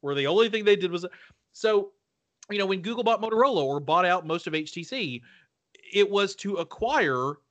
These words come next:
institutional knowledge, patents, I P, all of that stuff to set them up for success. I, I have no doubt that the folks behind Typhoon Studios are really talented people,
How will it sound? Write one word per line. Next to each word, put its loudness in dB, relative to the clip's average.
institutional -8
knowledge, -2
patents, -6
I 0
P, -12
all 0
of -2
that -4
stuff -6
to -14
set -8
them -8
up -6
for -14
success. -4
I, 0
I 0
have 0
no -4
doubt -2
that -6
the -8
folks -6
behind -4
Typhoon -4
Studios -8
are 0
really -6
talented -4
people, -8